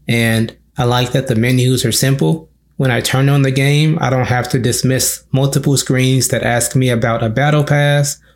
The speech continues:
or ask about buying some more in-game currency. I just get to play the game. Now, I know that this was a different era of gaming because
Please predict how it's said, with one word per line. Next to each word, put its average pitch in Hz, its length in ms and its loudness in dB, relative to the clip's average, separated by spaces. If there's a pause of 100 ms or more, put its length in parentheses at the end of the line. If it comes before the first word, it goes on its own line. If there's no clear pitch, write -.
(180)
or 123 180 -2
ask 120 280 -2
about 113 420 0
buying 123 380 0
some 117 180 0
more 117 280 0
in-game 113 500 0
currency. 151 640 0
I 131 80 0
just 127 240 0
get 143 160 0
to 135 100 0
play 127 180 -2
the 120 120 -2
game. 107 460 -2
Now, 135 160 2
I 127 100 2
know 143 240 2
that 135 180 0
this 135 220 -2
was 117 120 0
a 117 60 0
different 127 460 -2
era 123 280 0
of 117 140 -4
gaming 123 460 0
because 113 580 0